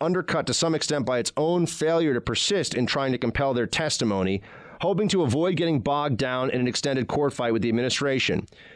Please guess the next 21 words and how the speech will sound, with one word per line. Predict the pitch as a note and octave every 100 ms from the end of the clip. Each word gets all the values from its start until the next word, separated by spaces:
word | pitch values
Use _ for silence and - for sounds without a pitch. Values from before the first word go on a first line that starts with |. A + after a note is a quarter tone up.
| - - -
Yet | D3+ D3
the |
question | - F3 F#3 G3 D3
of |
whether | C3 E3
the | C3 -
Senate | - A3+ B3 D#3
should | C#3+
exercise | D3 C#3+ C3+ D#3 C3 A#2+
its | - -
subpoena | C#3+ - D3
power | - C3+ B2+ B2
to | - B2+
obtain | G2 C#3+ C#3
relevant | C3 C3+ A#2+
testimony | C#3+ C#3+ C3+ A#2+ C3 -
is | D3+
a | D3
separate | - - B3 - C#4 E3
issue, | A3+ - C3 F2+ - _ _ - - -
politically, | D3+ G3+ A#3 G#3+ A3 A3